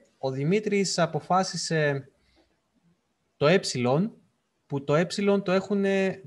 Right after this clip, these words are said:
πει οι λιγότεροι, το οκτώ τοις εκατό. Οι περισσότεροι είπαν την, την απάντηση την τρίτη, τρίτη απάντηση με τριάντα πέντε τοις εκατό. Ας δούμε λοιπόν αν ο Δημήτρης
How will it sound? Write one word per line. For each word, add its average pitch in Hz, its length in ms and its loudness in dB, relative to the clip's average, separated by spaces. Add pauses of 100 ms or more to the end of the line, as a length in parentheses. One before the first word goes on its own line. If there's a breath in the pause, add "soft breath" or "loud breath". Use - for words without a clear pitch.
(140)
πει 185 180 -2
οι 160 160 -2
λιγότεροι, 147 580 2 (800)
το 139 120 0
οκτώ 180 220 -2
τοις 175 100 -8
εκατό. 156 460 0
Οι 131 80 -8
περισσότεροι 196 420 -2
είπαν 208 260 0
την, 170 200 -2
την 147 200 -4
απάντηση 190 600 -2
την 156 220 -4
τρίτη, 147 320 -2
τρίτη 151 240 -6
απάντηση 180 520 -4
με 156 120 -4
τριάντα 135 240 -4
πέντε 143 120 -4
τοις 139 100 -12
εκατό. - 240 -8
Ας 240 240 2
δούμε 294 180 0
λοιπόν 214 400 4 (560 loud breath)
αν 240 220 0
ο 269 60 -2
Δημήτρης 240 880 -2